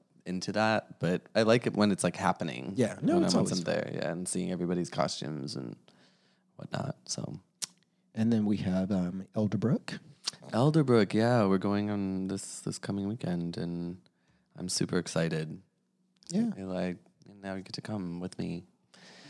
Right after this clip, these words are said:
Speaker 1: You didn't go last time,
Speaker 2: I
Speaker 1: so.
Speaker 2: know.
Speaker 1: <laughs>
Speaker 2: It's gonna be fun. Like, his music is cool.
Speaker 1: Yeah, it's, like, it's a little chill. Some of 'em are more upbeat, his songs, but I,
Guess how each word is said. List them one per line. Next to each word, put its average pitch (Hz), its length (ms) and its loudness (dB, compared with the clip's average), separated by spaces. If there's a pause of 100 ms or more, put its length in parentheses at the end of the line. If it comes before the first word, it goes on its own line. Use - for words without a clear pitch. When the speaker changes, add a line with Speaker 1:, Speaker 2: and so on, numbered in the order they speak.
(460)
Speaker 1:
You - 80 -16
didn't 95 120 -6
go 92 140 -2
last 90 320 -6
time, 90 320 -10 (100)
Speaker 2:
I 101 40 -2
Speaker 1:
so. 98 80 2
Speaker 2:
know. 90 200 -2
Speaker 1:
<laughs> 120 720 0 (240)
Speaker 2:
It's - 100 4
gonna 330 140 8
be 277 100 12
fun. 98 380 4
Like, 98 180 0
his 139 160 2
music 117 320 4
is 104 100 -2
cool. - 300 -8
Speaker 1:
Yeah, 104 320 2
it's, 92 140 -2
like, 113 180 0
it's - 140 0
a 156 40 4
little 165 380 4
chill. 117 520 6
Some 117 200 -2
of 117 80 2
'em 110 140 0
are 95 200 2
more 90 320 0
upbeat, 90 380 -2
his 92 160 -4
songs, 90 340 -6
but - 140 -6
I, 110 120 -2